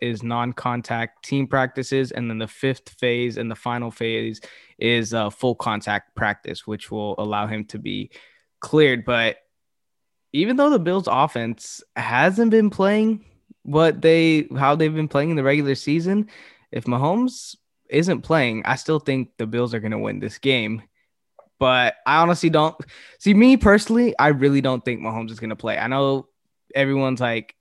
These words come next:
"It's the biggest game of, of their season. He has to play." But th-, I, I read the stat that the median days missed by quarterbacks who have been concussed from twenty fifteen to twenty nineteen is seven days. And the days between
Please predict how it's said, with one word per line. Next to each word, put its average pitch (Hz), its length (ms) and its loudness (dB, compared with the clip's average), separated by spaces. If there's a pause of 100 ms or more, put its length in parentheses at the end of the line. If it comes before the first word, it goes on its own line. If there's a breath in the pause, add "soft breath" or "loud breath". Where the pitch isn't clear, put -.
(140)
"It's 127 200 -6
the 120 100 -8
biggest 131 340 -2
game 131 640 0 (380)
of, 123 220 -2
of 117 200 -4
their 113 140 -2
season. 151 720 0
He 117 160 -6
has 131 340 -4
to 113 100 -10
play." 156 460 2
But 123 380 -2 (600 soft breath)
th-, - 140 -12 (100)
I, 131 160 2
I 147 120 2
read 160 180 2
the 135 120 -2
stat 170 320 0
that 120 280 -2
the 123 80 -4
median 160 440 0
days 127 340 0
missed 127 300 -4
by 120 120 -2
quarterbacks 120 800 -6 (140)
who 131 680 -2
have 123 160 -4
been 135 140 -4
concussed 131 380 -6
from 120 120 -8
twenty 127 240 -4
fifteen 131 320 -6
to 123 80 -4
twenty 123 260 -6
nineteen 120 420 -6
is 120 140 -8
seven 131 380 -6
days. 113 320 -6
And 113 160 -8
the 110 60 -8
days 123 240 -2
between 127 520 -6